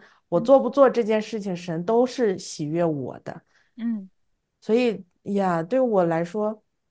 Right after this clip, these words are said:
Speaker 1: 哎呦，我刚才，我们现在说这个逻辑是符合逻辑的吗？就是我现在有点，
Speaker 2: 嗯，不太合逻辑，没关系。
Speaker 1: 对，现在有点混乱，就是。
Speaker 2: <laughs> 我们闲聊就是没有逻辑的。大家听着也，
Speaker 1: Sorry。
Speaker 2: 大家也不需要用逻辑来听我们俩聊天儿，因为特别是四级小屋，我们的设定就是纯，纯闲聊啊。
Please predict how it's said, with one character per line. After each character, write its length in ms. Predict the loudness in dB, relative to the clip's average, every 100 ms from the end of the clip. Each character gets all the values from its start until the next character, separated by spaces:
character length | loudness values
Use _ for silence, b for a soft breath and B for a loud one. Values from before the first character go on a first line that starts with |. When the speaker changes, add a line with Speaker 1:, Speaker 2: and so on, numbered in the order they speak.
| _
Speaker 1:
哎 100 | -6
呦， 220 | -6 -6 -10
我 140 | -8
刚 180 | -4 -2
才， 60 |
我 100 | 0
们 100 | 0
现 320 | -4 -4 -2 0
在 140 | 0
说 200 | 2 2
这 100 | 6
个 80 | 4
逻 220 | 4 2
辑 160 | 0 -4
是 160 | -4
符 160 | -8 -8
合 140 | -8
逻 220 | -6 -6
辑 160 | -6 -4
的 140 | -4
吗？ 180 | -4 -8
就 160 | -8 -8
是 180 | -8 -12 -10
我 140 | -12
现 140 | -6 -4
在 60 |
有 40 | 2
点， 100 | 2
Speaker 2:
嗯， 60 |
不 60 | 2
太 80 | 0
合 60 |
逻 120 | 0
辑， 180 | -2 -6
没 120 | -4
关 200 | -2 -2
系。 140 | 0 -2
Speaker 1:
对， 80 | -2 -8 -20 b
现 160 | -2 2
在 60 |
有 80 | 6
点 120 | 4
混 280 | 2 4 4
乱， 260 | 6 2 0
就 140 | -6
是。 60 | -2
Speaker 2:
<laughs> 40 |
我 40 | 0
们 100 | 0
闲 240 | 4 6
聊 200 | 8 6
就 100 | 4
是 80 | 2
没 100 | 2
有 120 | 2
逻 180 | 2 -2
辑 160 | -4 -4
的。 100 | -6 -8 _ b _ _ _ 2
大 100 | 4
家 140 | 4
听 120 | 6 8
着 80 | 8
也， 180 | 6 2
Speaker 1:
Sorry。 80 | -6 B
Speaker 2:
大 120 | 0
家 140 | 4 4
也 100 | 4
不 120 | 0
需 100 | 2
要 80 | 2
用 120 | 4
逻 160 | 4 2
辑 140 | 4
来 140 | 2
听 180 | 2 0
我 100 | 0
们 60 | 2
俩 160 | 2
聊 160 | 2 -2
天 160 | 2 2
儿， 60 |
因 80 | 2
为 60 | -2
特 140 | -2
别 120 | 0
是 80 | 0
四 140 | -2
级 100 | -6
小 220 | -2 -2 -2
屋， 200 | -2 -4
我 80 |
们 140 | -4 -6
的 60 |
设 180 | -2 0
定 160 | 0 -2
就 100 | -4
是 80 | -6
纯， 280 | -6 -6 -8
纯 280 | -10 -10
闲 280 | -4 -4 -4
聊 200 | -4 -6
啊。 240 | -6 -6